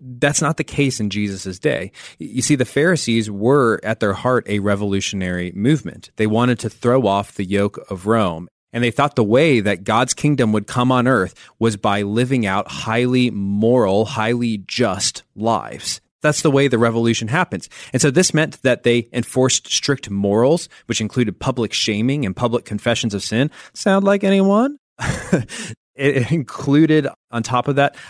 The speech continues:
exclusion of people who did not abide by their moral norms. Again,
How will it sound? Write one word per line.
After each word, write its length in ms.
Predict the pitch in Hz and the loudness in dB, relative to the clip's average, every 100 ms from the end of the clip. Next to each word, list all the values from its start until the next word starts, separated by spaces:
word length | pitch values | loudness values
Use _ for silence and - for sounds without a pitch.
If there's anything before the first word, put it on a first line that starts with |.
| - | -10
exclusion 640 | 113 - - 120 123 139 | -2 0 2 2 4 4
of 80 | 143 | 0
people 400 | - 156 - 76 | 0 -2 -2 -4
who 100 | 113 | -2
did 160 | 113 110 | 0 0
not 240 | 104 104 117 | 0 -2 -2
abide 460 | 104 98 92 107 | -6 -2 -2 -2
by 320 | 104 101 98 98 | 0 0 0 -4
their 460 | 90 98 95 98 - _ | -4 -4 -2 -2 -6 _
moral 360 | 95 101 101 98 | -6 -2 0 0
norms. 360 | 92 101 139 - | -2 -4 -4 -8
Again, 400 | 95 101 104 135 | -8 -6 -4 -6